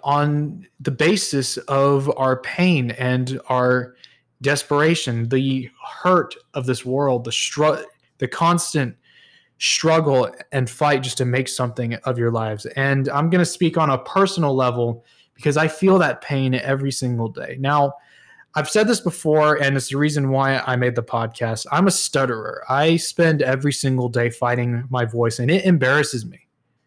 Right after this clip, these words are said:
And I try to hide it the very best I can, and every once in a while, I have to admit to people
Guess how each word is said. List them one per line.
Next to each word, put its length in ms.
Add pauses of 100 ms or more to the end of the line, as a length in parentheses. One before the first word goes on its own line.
(1300)
And 80
I 80
try 240
to 80
hide 540
it 120
the 80
very 200
best 280
I 100
can, 420
and 640
every 220
once 300
in 60
a 40
while, 360
I 80
have 200
to 580
admit 320
to 100
people 480